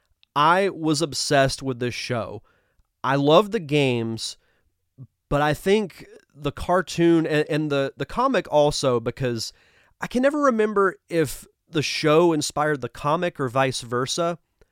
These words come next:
but I remember finding an issue of the comic book,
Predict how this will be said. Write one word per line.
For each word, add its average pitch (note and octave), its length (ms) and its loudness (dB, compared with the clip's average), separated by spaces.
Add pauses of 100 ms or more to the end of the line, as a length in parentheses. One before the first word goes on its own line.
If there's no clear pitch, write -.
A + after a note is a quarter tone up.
(480)
but C#3 140 -2
I D3+ 40 4
remember G#3+ 440 2
finding F#3+ 380 0
an D3+ 100 -2
issue D3+ 400 -4
of A#2+ 100 -4
the A#2+ 80 -10
comic D#3 500 -2
book, - 340 -12